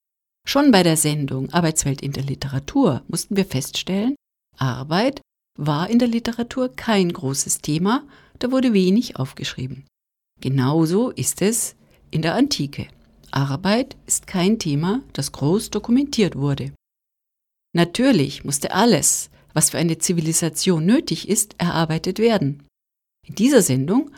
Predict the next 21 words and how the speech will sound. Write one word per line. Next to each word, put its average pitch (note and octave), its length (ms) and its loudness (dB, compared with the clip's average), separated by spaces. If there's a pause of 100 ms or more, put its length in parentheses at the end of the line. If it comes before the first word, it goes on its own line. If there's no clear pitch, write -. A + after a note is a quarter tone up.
schauen D4 320 -2
wir C#4+ 120 2
uns C4+ 180 0
Berufe A#3+ 560 2
und A3 180 0
Arbeitsweisen E3 640 -2
an, A3+ 280 2 (480)
die - 60 -12
bereits D3+ 320 0
in D#3+ 120 -4
der D3 140 -8
Antike G3+ 480 0
bekannt C3 600 -4
waren. A#2+ 360 -4 (880)
Mein C#3 300 2
Interviewgast C4+ 1040 2
war B2+ 240 0
der C3+ 300 -2
Antikenkenner G#3+ 720 0
Paul C3+ 320 -4 (160)
Riedel, C#4+ 400 2